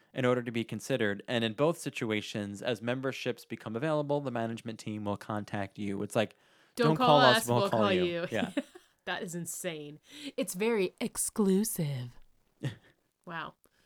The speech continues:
Speaker 2: Okay, sorry, I'm still, like, thinking about all of that. That's in-, insane. Um, I mean, I'm no shade to anyone who's in Club thirty-three. Like, congratulations, you've won in life.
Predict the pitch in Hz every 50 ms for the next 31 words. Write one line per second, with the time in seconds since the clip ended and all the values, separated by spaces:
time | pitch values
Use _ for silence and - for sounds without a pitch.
0 | _ _ _ _ _ - 202 202 247 262 233 - - 202 190 170 165 165 170 175
1 | - 190 180 165 160 143 - - 185 170 165 170 170 160 165 170 170 - 170 175
2 | 180 170 180 208 233 190 - - _ - 180 160 165 - - - 85 - 175 170
3 | 165 165 165 _ - - 175 180 - 202 208 262 226 - - _ - - _ _
4 | _ _ _ _ - - 214 208 202 196 185 180 180 - 220 208 208 202 190 180
5 | - _ _ - - 185 190 190 185 185 185 185 185 185 208 202 233 220 208 170
6 | 170 185 180 180 185 180 185 180 180 180 170 190 185 160 180 175 175 180 - 196
7 | 196 202 175 160 151 - _ _ _ - - 196 190 180 180 175 170 180 175 170
8 | 170 170 175 180 160 160 170 156 - 165 160 165 165 170 208 220 156 -